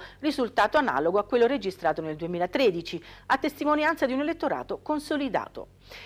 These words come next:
Il presidente dei Portuali punta chiaramente alla poltrona di Palazzo del Pincio, avvicinata durante l'ultimo governo Tidei,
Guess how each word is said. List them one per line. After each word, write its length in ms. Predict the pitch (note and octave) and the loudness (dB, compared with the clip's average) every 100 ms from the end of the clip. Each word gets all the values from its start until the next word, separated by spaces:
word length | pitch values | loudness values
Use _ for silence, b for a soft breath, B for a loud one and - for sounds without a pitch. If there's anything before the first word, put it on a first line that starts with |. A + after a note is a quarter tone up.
| B | B
Il 180 | F#4 | 4
presidente 520 | F#4 D4+ C#4+ B3+ B3 A3+ | 6 2 2 0 0 0
dei 120 | G#3+ | 0
Portuali 560 | A3 A3 G#3+ G3+ G3+ | 2 2 4 4 4
punta 340 | F#3 A3 G#3 F3 | 0 -2 0 0
chiaramente 540 | C4 B3+ F#3 F#3 F3+ | 4 4 4 0 0
alla 160 | E3+ E3 | 2 2
poltrona 400 | E3+ E3 F#3+ F3 | 0 -4 -2 -2
di 120 | D#3+ | 0
Palazzo 340 | D3+ D#3+ - | 0 0 -2
del 140 | E3 D#3+ | -8 -4
Pincio, 520 | C#4 B3 F#3+ F#3+ F3 B B | -2 -2 0 -2 -2 B B
avvicinata 640 | D4+ C#4+ C#4 B3+ A3+ G#3+ F#3+ | 2 4 2 0 4 4 4
durante 400 | F#3 F#3+ F#3 F3+ | 4 4 2 0
l'ultimo 400 | F#3 F#3 F3+ E3+ | 0 0 -4 0
governo 320 | F3 F3+ D#3+ | 2 0 -2
Tidei, 500 | F3 F3+ A#3+ A3+ | 0 6 8 6